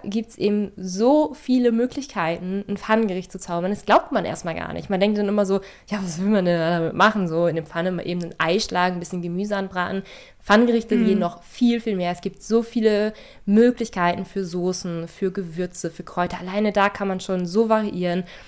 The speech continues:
Speaker 1: Aber auch wenn man mit Gemüsesorten so ein bisschen experimentiert oder mit Bohnen oder man kann auch Spaghetti sogar in der Pfanne kochen, habe ich auch schon gemacht. Ähm,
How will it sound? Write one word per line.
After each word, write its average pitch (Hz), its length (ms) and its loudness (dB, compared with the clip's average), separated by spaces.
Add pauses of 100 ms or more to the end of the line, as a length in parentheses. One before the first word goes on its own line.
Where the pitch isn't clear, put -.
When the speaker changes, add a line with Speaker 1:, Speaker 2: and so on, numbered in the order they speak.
(260)
Speaker 1:
Aber 202 160 6
auch 214 140 2
wenn 247 80 2
man 240 240 2 (100)
mit 220 360 -4
Gemüsesorten 226 800 4
so 190 80 -2
ein 190 40 0
bisschen 190 200 -4
experimentiert 180 880 -4
oder 185 200 0
mit 196 160 -2 (520)
Bohnen 254 560 10
oder 220 200 6
man 226 140 4
kann 226 160 2
auch 220 240 6
Spaghetti 214 520 0
sogar 196 260 4
in 185 80 2
der 175 80 2
Pfanne 196 280 0
kochen, 180 580 -2
habe 190 120 2
ich - 100 -2
auch 185 100 0
schon 185 180 -2
gemacht. 170 480 -2
Ähm, 160 280 -4